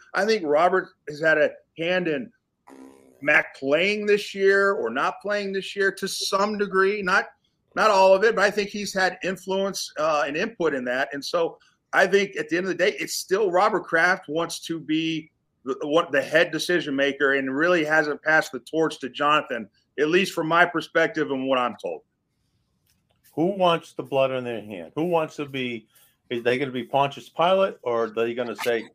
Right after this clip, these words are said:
Speaker 2: "I did it, it's, uh, I, I made the decision"? Who's gonna have the blood on their hands?
Speaker 1: It's nobody, nobody, everybody's trying to make,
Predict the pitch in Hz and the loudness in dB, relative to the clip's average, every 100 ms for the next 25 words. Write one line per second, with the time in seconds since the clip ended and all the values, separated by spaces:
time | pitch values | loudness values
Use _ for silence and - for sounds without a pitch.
0 | - 120 135 143 147 - 117 - - - | -2 -2 0 -2 -2 -6 -14 -16 -14 -4
1 | 110 - 107 - - - - _ 117 117 | -4 -2 -4 -6 -10 -20 -20 _ -6 -4
2 | 135 139 131 120 - 123 120 120 - _ | -4 -6 -6 -10 -6 -6 -6 -10 -12 _
3 | _ _ _ - 175 202 - 160 143 135 | _ _ _ 0 0 0 -4 -4 -2 -2
4 | 127 113 123 113 110 101 104 78 73 - | -2 2 2 2 -4 -6 -8 -12 -16 -20
5 | - - - - 135 135 - _ _ _ | -20 -20 -16 -4 -4 -4 -12 _ _ _
6 | _ _ - 131 151 156 147 135 135 156 | _ _ -8 0 4 4 4 2 0 2
7 | 156 143 147 156 165 156 151 135 - 147 | 2 2 4 4 2 2 0 0 -4 0
8 | 143 143 135 123 - 175 - | 2 2 0 -4 -2 -4 -4